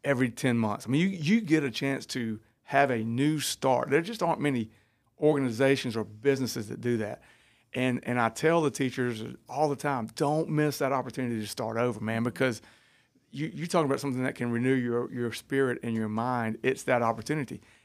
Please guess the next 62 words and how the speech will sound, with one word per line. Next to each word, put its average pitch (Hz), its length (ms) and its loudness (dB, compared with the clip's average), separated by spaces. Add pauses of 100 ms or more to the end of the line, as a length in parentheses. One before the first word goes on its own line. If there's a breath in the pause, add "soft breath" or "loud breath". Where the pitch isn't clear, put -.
(100)
And 135 200 2
so 131 220 4
for 123 200 -4
you, 143 680 2 (320 soft breath)
I 120 80 2
would 120 160 0
hope, 135 400 2
you 143 100 -6
know, 127 140 2
that 117 180 -2
those 117 200 0
sports - 360 0
teams 139 240 2
are 127 80 2
the 123 80 0
same 147 320 2
thing, 151 300 -2
you 143 140 2
know, 131 200 4 (260 loud breath)
'cause 233 140 2
they 226 100 6
all 240 220 4
are 139 80 4
different, 135 420 -2
but 185 140 -2
they're, 175 300 4
they're 170 180 2
same. 170 360 0
They're, 165 140 6 (480 loud breath)
you 156 100 0
know, 147 100 6
those 175 240 4
kids 165 240 -2
that 151 100 0
are - 40 -2
gonna 147 120 0
be 143 120 6
seniors 156 400 4
next 151 300 -4
year, 156 160 0
they're 147 140 2
the 147 80 -6
same 151 300 -2
ones 143 200 -2
you've, 135 200 -8 (100)
you've 135 200 -10 (320)
photographed 143 420 2
this 147 160 -2
year. 160 100 2
They're 139 100 0
the 127 80 -2
same 143 280 0
ones 143 160 0
that 135 100 2
are 131 60 0
Jeb, 139 420 2 (340 soft breath)
my 151 120 0
son's 120 340 0
age. 107 220 -2
You, 151 100 0
you 156 120 0
know, 123 220 4